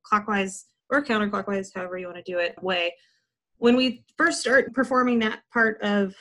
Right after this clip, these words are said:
the bowel program, it really helps to, like I said,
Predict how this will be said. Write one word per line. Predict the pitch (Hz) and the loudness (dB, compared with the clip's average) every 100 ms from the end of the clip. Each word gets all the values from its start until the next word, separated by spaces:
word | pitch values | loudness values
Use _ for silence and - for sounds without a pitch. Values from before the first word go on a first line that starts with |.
| - - | -14 -4
the | 220 | 2
bowel | 208 202 | 2 2
program, | 208 214 202 196 | 0 0 2 0
it | 202 | -2
really | 254 311 | -2 -2
helps | 262 226 - - | 0 -2 -4 -2
to, | 208 196 | -2 -2
like | 202 | -2
I | 196 | -2
said, | 202 202 190 | 0 -2 -2